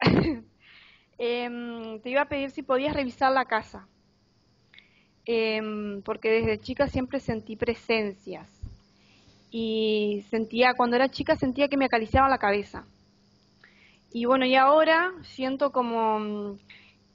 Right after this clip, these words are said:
que alguien me mira o, o una presencia a mis espaldas. ¿Viste cuando vos estás parado y sentís que alguien te, te observa de atrás? Bueno, siento así, pero muy fuerte.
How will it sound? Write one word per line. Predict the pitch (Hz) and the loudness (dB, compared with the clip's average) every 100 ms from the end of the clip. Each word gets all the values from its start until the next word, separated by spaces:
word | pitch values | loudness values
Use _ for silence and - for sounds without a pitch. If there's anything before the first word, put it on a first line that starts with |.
| _ | _
que | - 247 | 0 2
alguien | 269 285 311 | 4 2 -2
me | 269 233 | -2 -2
mira | 254 285 247 233 220 | -2 0 2 4 2
o, | 208 - | 0 -4
o | 214 214 208 208 208 _ _ | -2 -2 0 -2 -6 _ _
una | 226 247 269 | -4 0 0
presencia | 240 226 269 277 277 240 | 0 -4 -10 -10 -10 -12
a | |
mis | 226 220 | -12 -16
espaldas. | 220 - 220 202 190 196 _ _ _ _ _ _ | -12 -6 -6 -6 -16 -20 _ _ _ _ _ _
¿Viste | 214 254 | -16 -12
cuando | 233 226 214 | -10 -8 -6
vos | 226 233 220 | -6 -8 -12
estás | - 220 | -12 -8
parado | - 226 240 262 | -2 0 2 0
y | |
sentís | 254 226 240 | -4 -12 -12
que | - | -4
alguien | 247 247 254 | -2 -2 -8
te, | 240 214 | -4 -6
te | - 202 | -4 -8
observa | 196 - 247 254 240 | -8 -2 0 2 0
de | 208 | 0
atrás? | - 226 311 - _ _ | -2 0 0 -4 _ _
Bueno, | 214 208 196 | -6 -6 -6
siento | 196 233 233 254 | -8 -6 -4 -6
así, | 262 | -6
pero | 233 262 220 - - | 0 2 2 -2 -8
muy | 226 240 | -4 -4
fuerte. | - 226 226 208 - | -2 2 2 0 -14